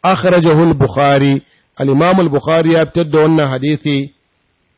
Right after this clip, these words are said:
a lamba na ɗari biyu da casa'in da ɗaya fil ghusli, a littafin da ke bayani akan wanka, babu idhal taqal khitan, a ƙarƙashin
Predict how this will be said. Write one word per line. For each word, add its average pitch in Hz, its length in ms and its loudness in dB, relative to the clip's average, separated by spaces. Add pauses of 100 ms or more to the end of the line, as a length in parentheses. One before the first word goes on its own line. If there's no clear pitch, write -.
(340)
a 127 80 -8
lamba 156 340 0
na 151 100 0
ɗari 147 380 0
biyu 156 460 0
da 131 100 -4
casa'in 135 580 -6
da 139 80 -4 (120)
ɗaya 160 480 -2
fil 135 220 -2
ghusli, 165 520 -2 (480)
a 135 80 -6
littafin 147 540 -2
da 131 80 0
ke 131 180 -6
bayani 147 400 -2
akan 135 380 -4
wanka, 160 400 -2 (520)
babu 170 680 -2
idhal 165 380 -2 (100)
taqal 170 400 -4
khitan, 156 600 -2 (460)
a 143 80 -10
ƙarƙashin 151 480 -6